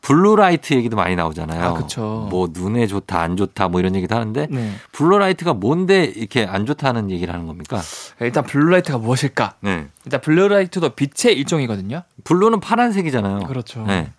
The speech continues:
Speaker 2: 근데 블루가 정확하게 파란색이라기보다는 얘가 말한 블루라이트의 계열은
Speaker 1: 네.
Speaker 2: 얘가 파란 색깔 쪽, 그러니까
Speaker 1: 어.
Speaker 2: 보라 색깔, 청 색깔, 파랑 색깔,
Speaker 1: 분청색,
Speaker 2: 어, 이런
Speaker 1: 뭐
Speaker 2: 쪽을
Speaker 1: 다 모든 저 파란색.
Speaker 2: 맞아요. 뭉뚱그려서 블루라이트라 그러는데
Speaker 1: 네.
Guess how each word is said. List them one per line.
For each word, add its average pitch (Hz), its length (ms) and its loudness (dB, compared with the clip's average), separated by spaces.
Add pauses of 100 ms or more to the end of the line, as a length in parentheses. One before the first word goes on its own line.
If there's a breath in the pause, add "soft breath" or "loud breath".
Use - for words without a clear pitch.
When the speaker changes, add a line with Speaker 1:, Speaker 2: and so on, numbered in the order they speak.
(400 loud breath)
Speaker 2:
근데 147 120 -2
블루가 220 360 2
정확하게 226 440 0
파란색이라기보다는 190 1120 0
얘가 143 220 2
말한 127 260 2
블루라이트의 143 680 2
계열은 110 520 0
Speaker 1:
네. 82 160 -2 (440 loud breath)
Speaker 2:
얘가 107 180 -2
파란 220 320 2
색깔 185 300 0
쪽, - 320 2 (120)
그러니까 101 320 -2
Speaker 1:
어. - 40 0
Speaker 2:
보라 131 200 4
색깔, 127 560 0
청 196 220 0
색깔, 156 360 -2
파랑 151 300 -4
색깔, 117 540 -4
Speaker 1:
분청색, 107 760 2
Speaker 2:
어, 131 180 2
이런 180 200 4
Speaker 1:
뭐 180 80 0
Speaker 2:
쪽을 - 400 -4
Speaker 1:
다 131 80 0
모든 113 320 2
저 104 120 -6
파란색. 101 400 -2
Speaker 2:
맞아요. 110 180 -10
뭉뚱그려서 127 520 -4
블루라이트라 127 500 -4
그러는데 113 520 0
Speaker 1:
네. 90 200 -2